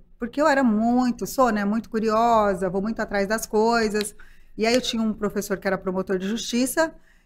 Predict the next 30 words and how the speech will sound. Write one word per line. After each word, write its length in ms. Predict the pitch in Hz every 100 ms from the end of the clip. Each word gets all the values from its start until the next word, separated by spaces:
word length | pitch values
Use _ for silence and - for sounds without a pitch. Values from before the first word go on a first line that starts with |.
| -
né, 340 | 180 202 226 - -
é, 600 | 185 185 180 175 175 175
eu 100 | 208
falei, 200 | 214 285
"Ah, 20 |
professor, 560 | 277 208 - 202 202 196
eu 60 |
gostaria 300 | 202 214 247
de 80 | 247
conhecer 420 | - 285 294 285
lá 300 | 277 247 254
o 140 | 285 311
seu 160 | - 302
gabinete, 680 | 311 427 311 311 - 190
né, 160 | 185 214
onde 200 | 220 247
o 20 |
promotor 360 | 247 269 269 285
trabalha, 600 | 339 330 233 247 247 196
posso," 760 | - 277 - 277 247 196 165 - _ _ _ - -
é, 180 | 196 190
já 160 | 220 226
fui 160 | 262
eleita 300 | 247 226 220
representante 600 | 208 208 202 202 208 202
da 100 | 190 185
classe 320 | 190 185 196
na 80 | 185
primeira 300 | 190 185 185
semana, 580 | 247 233 233 269 359